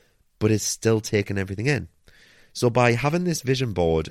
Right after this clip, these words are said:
and constantly looking at these images, the symbols, the words, whatever it is that you stick on yours,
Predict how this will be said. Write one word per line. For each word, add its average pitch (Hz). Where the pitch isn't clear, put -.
and 98
constantly 127
looking 113
at 110
these 104
images, 90
the 87
symbols, 101
the 85
words, 98
whatever 120
it 120
is 113
that 104
you 92
stick -
on 95
yours, 101